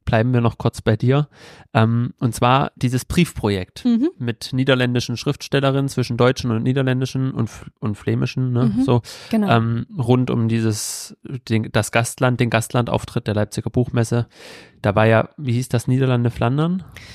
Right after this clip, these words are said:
Speaker 1: Oder was war das Gastland?
Speaker 2: Das
Speaker 1: Was war
Speaker 2: Gastland
Speaker 1: die
Speaker 2: war Niederlande Flandern,
Speaker 1: Genau.
Speaker 2: genau.
Speaker 1: Und da hattest du ja dieses Briefprojekt gemacht,
Speaker 2: Mhm.
Speaker 1: davon hast du uns ja auch schon erzählt. Und ihr hattet ja einerseits diese Lesung in Den, äh, in, nicht in Den Haag, in Amsterdam, ne?
Speaker 2: Mhm, und Antwerpen war das,
Speaker 1: Und
Speaker 2: ja.
Speaker 1: Antwerpen. Und jetzt habt ihr euch zur Buchmesse wieder gesehen.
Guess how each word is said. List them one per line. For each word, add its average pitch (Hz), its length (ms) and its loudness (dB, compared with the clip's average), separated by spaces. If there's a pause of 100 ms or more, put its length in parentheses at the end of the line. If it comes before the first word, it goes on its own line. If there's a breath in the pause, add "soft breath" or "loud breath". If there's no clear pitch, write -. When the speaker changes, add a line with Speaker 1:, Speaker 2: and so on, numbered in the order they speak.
(180 loud breath)
Speaker 1:
Oder 120 200 0
was 117 180 0
war 127 100 -2
das - 180 -8
Gastland? 131 580 -6
Speaker 2:
Das - 140 -4
Speaker 1:
Was 131 80 -4
war 247 80 2
Speaker 2:
Gastland 254 220 2
Speaker 1:
die 226 40 0
Speaker 2:
war 226 80 2
Niederlande 214 500 0
Flandern, 196 380 -8
Speaker 1:
Genau. 113 140 2 (160)
Speaker 2:
genau. 95 140 -4 (580 loud breath)
Speaker 1:
Und 113 160 0
da 120 100 6
hattest 123 220 0
du 131 40 4
ja 117 80 6
dieses 110 240 -2
Briefprojekt 113 500 -2
gemacht, 117 240 0
Speaker 2:
Mhm. 294 60 0
Speaker 1:
davon 117 200 0
hast 110 200 0
du - 20 0
uns - 140 -4
ja 104 120 0
auch - 140 -6
schon 104 180 -6
erzählt. 120 460 -2 (380 loud breath)
Und 120 160 0
ihr 110 100 4
hattet 123 220 0
ja 107 100 2
einerseits 120 460 2
diese 107 220 0
Lesung 110 540 0 (140)
in 104 280 -2
Den, 98 380 0 (160)
äh, 101 240 2
in, 98 280 -2
nicht 120 180 0
in 107 80 2
Den 98 160 0
Haag, 101 160 0
in 101 80 -2
Amsterdam, 107 540 0
ne? 120 140 4
Speaker 2:
Mhm, 208 340 -4
und 214 140 -2
Antwerpen 190 520 -6
war 196 140 -8
das, 131 80 0
Speaker 1:
Und 117 60 0
Speaker 2:
ja. 110 80 4
Speaker 1:
Antwerpen. 110 500 2
Und 110 160 2
jetzt 120 180 0
habt 120 160 -2
ihr 113 60 4
euch 107 80 0
zur 117 120 -6
Buchmesse 113 460 -2
wieder 110 220 2
gesehen. 107 380 0